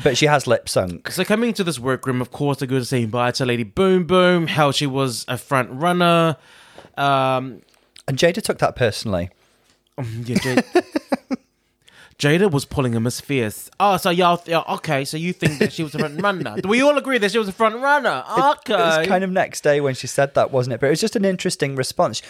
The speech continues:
Speaker 1: 'cause she seemed surprised and taken aback because, like, everybody was like, thought Boom Boom. And to be fair, Boom Boom probably had the best track record. She'd won one, had been high,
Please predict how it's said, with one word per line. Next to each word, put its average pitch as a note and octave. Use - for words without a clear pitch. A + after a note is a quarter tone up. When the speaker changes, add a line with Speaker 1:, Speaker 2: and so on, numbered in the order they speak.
Speaker 1:
'cause F#3+
she G3+
seemed A3+
surprised F#3+
and E3
taken C3+
aback F3
because, C3+
like, B2+
everybody C3+
was B2
like, G#2+
thought A#2+
Boom A#2
Boom. G#2+
And F#3+
to -
be A#3+
fair, D4
Boom F#3+
Boom G3+
probably C#3
had C3+
the -
best C3
track -
record. G3+
She'd B2+
won D3
one, F#2
had F2
been C#3+
high, D3+